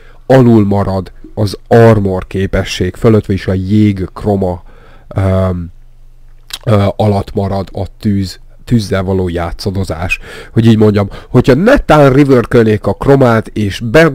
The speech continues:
megadnák egy száz százalékos státuszt a kettes képességének, akkor ulti és range kroma jöhetne a játékba, hogyha száz százalékos státusza, ahova belép a kroma, ott tűz, kigyulladna, az enemy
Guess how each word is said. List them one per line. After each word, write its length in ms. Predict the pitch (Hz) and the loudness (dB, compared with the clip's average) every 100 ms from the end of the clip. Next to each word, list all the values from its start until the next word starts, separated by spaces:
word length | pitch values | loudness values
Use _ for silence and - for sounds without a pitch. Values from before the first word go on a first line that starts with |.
| - | 0
megadnák 680 | 131 156 131 107 110 104 110 | 0 2 2 2 -2 -2 -4
egy 80 | |
száz 340 | 98 - 156 147 | -8 -4 -2 -2
százalékos 640 | - 127 117 107 101 98 | -2 -2 0 -2 -2 -6
státuszt 640 | - - 131 120 101 92 - | -6 -2 0 0 -2 -6 -10
a 40 | |
kettes 460 | - 113 - 98 - | -6 -6 -4 -8 -4
képességének, 1080 | 131 127 120 110 - 110 104 104 101 101 - - - | 0 2 2 -2 0 -2 0 0 0 -4 -6 -18 -16
akkor 500 | - 113 - 120 110 - | -2 -2 0 0 2 2
ulti 520 | 143 143 131 123 110 107 | 4 4 4 0 0 -2
és 160 | 95 90 | -4 0
range 640 | 101 98 110 117 113 101 - | 0 2 4 4 2 -2 -10
kroma 540 | - 98 104 101 92 90 - - | -8 -2 -2 0 -2 -6 -12 -14
jöhetne 580 | - 104 120 113 101 104 | -6 2 4 6 2 0
a 180 | - 98 | -4 -4
játékba, 880 | 95 98 101 95 104 92 87 95 90 - - - | -2 -2 -4 -4 -6 -6 -4 -6 -6 -10 -20 -6
hogyha 260 | 104 - | -4 -4
száz 300 | - - 143 | -4 0 0
százalékos 500 | - 117 104 98 98 | 0 -2 -2 -4 -6
státusza, 480 | - 110 107 98 - | -4 -4 -4 -6 -6
ahova 380 | - 135 123 107 | 0 2 2 0
belép 400 | 92 113 104 - | 0 2 2 -2
a 60 | |
kroma, 300 | 95 110 98 90 | -4 -2 -2 -2
ott 220 | 110 - - | -2 -4 -2
tűz, 440 | 131 120 104 - - - - - | 2 2 0 -6 -18 -20 -20 -18
kigyulladna, 640 | - 139 117 110 101 95 98 | -2 0 2 2 2 0 -2
az 200 | 101 - | -6 -4
enemy 280 | 120 107 | -2 0